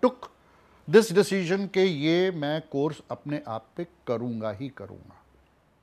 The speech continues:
So I left non-veg because महंगा पड़ता था, veg was cheap, सस्ता था। और मैंने ये कसम खाई कि जब तक मैं कोर्स पूरा नहीं करूँगा, एक्टर नहीं बनूँगा, नॉनवेज नहीं खाऊँगा।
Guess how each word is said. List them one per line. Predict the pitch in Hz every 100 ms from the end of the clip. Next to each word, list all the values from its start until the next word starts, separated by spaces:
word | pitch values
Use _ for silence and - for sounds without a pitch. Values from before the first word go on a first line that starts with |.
| _ - - -
So | 240
I | 190 190
left | 190 180 208 220 -
non-veg | 151 123 113 104 98 - 131
because | 123 127
महंगा | 123 113 113
पड़ता | 101 101 - 101
था, | - - 120 _ _ _ _ _ _ _ _ _ _
veg | 113 131 127
was | 117 120 - - _ _ _ _ _ _ _ _
cheap, | - 131 95 - _ _ _ _ _ _ _ _ _
सस्ता | - - 127 - 101
था। | - - - _ _ _ _ _ _ _ _ _ _ _ -
और | 160
मैंने | 196 233
ये | 233
कसम | 190 180 240
खाई | 226 208 214
कि | 220
जब | 147 170 -
तक | - 233
मैं | 202 202
कोर्स | 202 - 190 233 220
पूरा | - 190 170
नहीं | 156 156
करूँगा, | 151 147 170 170
एक्टर | 147 - 185
नहीं | 175 147
बनूँगा, | 131 143
नॉनवेज | 180 139 139 127 107 101
नहीं | 95
खाऊँगा। | 98 - - -